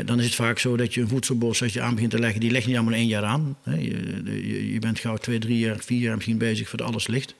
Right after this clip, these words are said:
Eh, maar dat is ook gemiddeld dan ook twee jaar vertraging. Dus je hebt gewoon acht tot tien jaar nodig voordat je er echt volle bak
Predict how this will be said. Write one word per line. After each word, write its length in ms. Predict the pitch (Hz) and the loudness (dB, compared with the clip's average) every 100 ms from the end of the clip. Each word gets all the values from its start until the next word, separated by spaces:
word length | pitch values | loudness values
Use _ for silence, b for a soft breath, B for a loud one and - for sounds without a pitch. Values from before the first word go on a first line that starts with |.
| B B B B B B _ | B B B B B B _
Eh, 120 | 117 | -2
maar 340 | 113 117 - 135 | 0 0 0 0
dat 40 | |
is 80 | 131 | 2
ook 80 | 120 | 2
gemiddeld 320 | 135 110 120 | 2 2 2
dan 100 | 113 | 0
ook 100 | 143 | 0
twee 180 | - 135 | 0 2
jaar 180 | 117 98 | 2 0
vertraging. 460 | 110 - 95 101 | -4 -6 -6 -2
Dus 100 | 120 | 0
je 60 | 156 | 2
hebt 140 | 156 | 0
gewoon 400 | - 143 147 147 | 2 4 4 2
acht 160 | 131 - | -2 -4
tot 120 | 117 | -4
tien 140 | - 127 | 0 2
jaar 200 | 123 117 | 4 4
nodig 320 | 123 123 113 | 2 2 -2
voordat 300 | - 117 107 | -4 -2 -2
je 80 | 113 | -2
er 60 | |
echt 180 | 120 - | -2 -2
volle 200 | 139 127 | -2 0
bak 300 | 113 117 - | 0 -2 -4